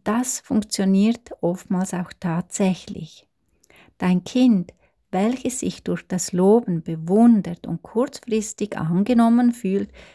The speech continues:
wiederholt, wie von dir erhofft, das Gleiche nochmals. Diesmal allerdings nicht mehr aus innerem Antrieb und aus purer Freude seinetwegen, sondern um dir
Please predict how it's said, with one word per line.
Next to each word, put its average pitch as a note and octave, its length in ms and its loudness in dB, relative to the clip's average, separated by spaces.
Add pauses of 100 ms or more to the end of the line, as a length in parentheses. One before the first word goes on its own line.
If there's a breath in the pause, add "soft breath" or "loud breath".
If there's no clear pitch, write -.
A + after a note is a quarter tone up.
(180 soft breath)
wiederholt, F3 880 -2 (300)
wie B3+ 160 0
von D4 200 2
dir B3 220 2
erhofft, G#3+ 560 0 (240 soft breath)
das - 240 -10
Gleiche F#3 500 -6
nochmals. G3 800 -2 (1700 loud breath)
Diesmal F#3+ 640 0 (100)
allerdings B3 600 4
nicht B3 360 4
mehr F#3+ 280 -4
aus E3+ 100 -6
innerem A3+ 580 2
Antrieb G#3+ 720 -4
und E3 220 -4
aus D#3 200 -8
purer G#3+ 420 2
Freude F3 580 -2
seinetwegen, G3+ 1080 -2 (360 loud breath)
sondern G3+ 840 0
um F#3 260 -2
dir A#3+ 440 0